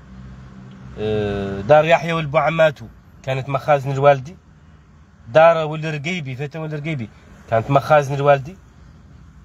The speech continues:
قال: "أنا مصاريفي الشخصية وحدها"، هذا هو المصبوع، "ألفين وأربعة مليون وقية للشهر، هي ثلاثة آلاف أورو". كان يتكلم باط عن، عن إنه هو ما جديد عليه الفضاء،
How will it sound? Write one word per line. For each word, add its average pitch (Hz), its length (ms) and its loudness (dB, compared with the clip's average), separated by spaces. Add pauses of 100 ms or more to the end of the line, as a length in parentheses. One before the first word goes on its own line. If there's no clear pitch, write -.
(160)
قال: 160 180 6
"أنا 196 300 2
مصاريفي 185 540 0
الشخصية 170 500 -6
وحدها"، 139 600 -4
هذا 139 100 -2
هو 143 40 0
المصبوع، 135 500 -6 (360)
"ألفين 151 360 2
وأربعة 185 440 2 (380)
مليون 160 440 -2
وقية 170 280 -4
للشهر، 117 380 -6 (1600)
هي 139 160 2
ثلاثة 143 260 2
آلاف 139 480 4 (200)
أورو". 143 200 -4 (1120)
كان 170 100 4
يتكلم 202 400 2
باط 190 200 6
عن، 170 200 0 (340)
عن 131 100 -12
إنه 160 140 -8
هو 175 100 -6
ما 165 160 0
جديد 147 280 -8
عليه 151 240 0
الفضاء، 143 340 0